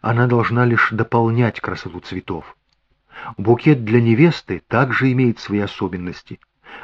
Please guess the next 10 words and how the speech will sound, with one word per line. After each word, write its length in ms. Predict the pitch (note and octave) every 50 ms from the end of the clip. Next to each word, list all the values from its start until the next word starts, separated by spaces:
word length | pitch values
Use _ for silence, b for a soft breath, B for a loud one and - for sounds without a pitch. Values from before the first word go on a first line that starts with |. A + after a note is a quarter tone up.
| B
Обычно 480 | B - - A2+ - E3+ - - D3 C#3+
дарят 300 | B2 C3+ D3 D3 B2+ -
пять, 340 | _ _ B2+ C3+ C#3+ - -
семь 520 | - - - - - A#2+ C3 C3+ C3+ B2 A#2+ -
или 240 | - - A#2+ A2 A2+
девять 440 | G2+ E2+ G#2+ B2 C3+ C3 B2 - - -
розовых 680 | A#2 A#2 G#2+ A2 A#2 B2+ C3 A2 A#2+ B2 B2 B2 - -
или 220 | - B2+ G#2 A2
белых 400 | G2+ - A2 A#2+ A#2 A#2+ - -
роз, 480 | G2+ F2+ F#2+ F#2 F2+ E2 - - - _